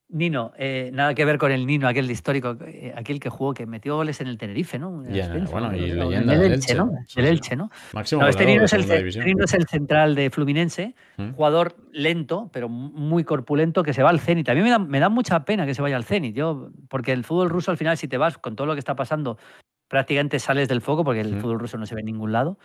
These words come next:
Speaker 1: Y me parece un central interesante, ¿eh? Para bastantes equipos europeos ya de cierto nivel, creo que Nino podría, podría llegar. Pero bueno,
Speaker 2: Sí.
Speaker 1: que sepáis que está muy cerquita del Fluminense. Este momento de fichajes mola, ¿eh? ¿A que sí?
Speaker 2: Sí.
Speaker 1: ¿Os mola?
Speaker 2: Ujú.
Speaker 1: ¿Os mola? Sí, ¿no? Sí, ¿no?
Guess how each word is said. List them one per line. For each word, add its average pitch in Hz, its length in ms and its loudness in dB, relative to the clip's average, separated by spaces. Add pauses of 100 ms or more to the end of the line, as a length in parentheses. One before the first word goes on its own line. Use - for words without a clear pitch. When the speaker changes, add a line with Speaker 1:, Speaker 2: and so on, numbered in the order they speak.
(600)
Speaker 1:
Y 131 140 0
me 127 100 2
parece 139 200 4
un 220 60 4
central 190 280 2
interesante, 139 580 -2
¿eh? 127 60 -8
Para 120 240 2
bastantes 165 420 2
equipos 165 320 2
europeos 151 560 2
ya 139 140 4
de 151 100 4
cierto 139 300 -2
nivel, 127 300 -6
creo 139 160 -6
que 139 100 -4
Nino 151 240 -2
podría, 120 380 0
podría 117 260 -2
llegar. 104 200 -6
Pero 113 140 -6
bueno, 131 160 0
Speaker 2:
Sí. 107 40 -2
Speaker 1:
que 113 60 -6
sepáis 160 440 0 (460)
que 143 80 -4
está 165 160 0
muy 185 160 4
cerquita 175 420 2
del 190 160 4
Fluminense. 135 600 -2
Este 160 180 0
momento 220 300 2
de 185 80 2
fichajes 190 360 -2
mola, 135 320 2
¿eh? 180 60 -6
¿A 135 60 -6
que 110 80 -10
sí? 127 160 -8 (120)
Speaker 2:
Sí. - 120 -4
Speaker 1:
¿Os 123 80 0
mola? 170 320 4 (360)
Speaker 2:
Ujú. 87 200 -8 (180)
Speaker 1:
¿Os 127 120 -2
mola? 180 220 4
Sí, 123 200 -2
¿no? 196 180 -4 (1120)
Sí, 131 200 -2
¿no? 208 240 -2